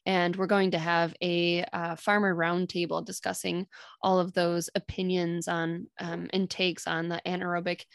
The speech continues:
digesters. And there seems to be a whole lot of opinions, and I really appreciate that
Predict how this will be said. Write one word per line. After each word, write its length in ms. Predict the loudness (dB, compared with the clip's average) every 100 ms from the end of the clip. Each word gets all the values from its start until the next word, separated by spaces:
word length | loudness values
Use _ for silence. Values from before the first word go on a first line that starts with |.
| _
digesters. 680 | 0 2 2 -2 -4 -8 -6
And 200 | -4 -2
there 140 | -2 -4
seems 280 | -6 -8 -6
to 100 | -4
be 320 | -2 0 0 -2
a 140 | -6
whole 420 | -4 -2 0 0
lot 220 | 2 2 0
of 80 |
opinions, 580 | -4 -6 -4 -4 -6 -8
and 160 | -8 -4
I 60 |
really 260 | -4 -4 -6
appreciate 500 | -8 -8 -6 -6 -4
that 200 | -4 -4